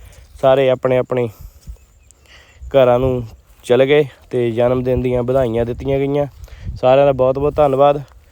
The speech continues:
ਤੇ ਚੋਣ ਸਿਆਸਤ ਜਿਹੜੀ ਬਿਗਲ ਆ ਉਹ ਭਖਿਆ ਹੋਇਆ, ਸ਼ਾਇਦ ਨੋਟੀਫਿਕੇਸ਼ਨ ਹੋ ਚੁੱਕਾ ਕਿ ਵੀਹ ਤਰੀਕ ਨੂੰ ਜਿਹੜੀਆਂ ਵੋਟਾਂ ਪੰਜਾਬ, ਪਿੰਡਾਂ ਦੀਆਂ ਪੈਣਗੀਆਂ। ਅਹ, ਸ਼ਾਇਦ ਹੋ ਸਕਦਾ ਕਿ ਥੋੜ੍ਹਾ ਲੇਟ ਹੋ ਜਾਵੇ ਕੰਮ। ਤੇ ਸਾਰਿਆਂ ਨੂੰ, ਅਹ,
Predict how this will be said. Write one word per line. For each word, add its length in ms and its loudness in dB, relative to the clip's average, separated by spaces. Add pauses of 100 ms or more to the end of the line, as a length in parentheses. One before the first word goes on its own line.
(340)
ਤੇ 320 2 (360)
ਚੋਣ 360 4
ਸਿਆਸਤ 480 0
ਜਿਹੜੀ 220 -2
ਬਿਗਲ 400 0
ਆ 40 4
ਉਹ 300 -4 (640)
ਭਖਿਆ 260 0
ਹੋਇਆ, 280 2 (600)
ਸ਼ਾਇਦ 280 2
ਨੋਟੀਫਿਕੇਸ਼ਨ 560 -4
ਹੋ 180 -2
ਚੁੱਕਾ 280 -2
ਕਿ 140 0
ਵੀਹ 320 -4
ਤਰੀਕ 220 -4
ਨੂੰ 120 -6
ਜਿਹੜੀਆਂ 240 -2
ਵੋਟਾਂ 320 -2
ਪੰਜਾਬ, 420 -4 (140)
ਪਿੰਡਾਂ 260 -4
ਦੀਆਂ 160 -2
ਪੈਣਗੀਆਂ। 480 -2
ਅਹ, 880 -4
ਸ਼ਾਇਦ 360 4 (320)
ਹੋ 100 0
ਸਕਦਾ 340 -2
ਕਿ 100 -8
ਥੋੜ੍ਹਾ 200 0
ਲੇਟ 240 -2
ਹੋ 160 -4
ਜਾਵੇ 180 -4
ਕੰਮ। 200 -4 (360)
ਤੇ 280 -4
ਸਾਰਿਆਂ 320 0
ਨੂੰ, 140 -2
ਅਹ, 1000 -4